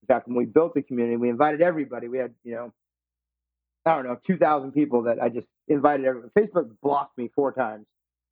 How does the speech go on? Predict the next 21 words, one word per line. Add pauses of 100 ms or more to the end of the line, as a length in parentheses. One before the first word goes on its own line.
(160)
I
just
kept
inviting
everyone
I
knew
into,
into
my
group. (880)
But
eventually,
it
weeded
itself
out,
and
now
the
people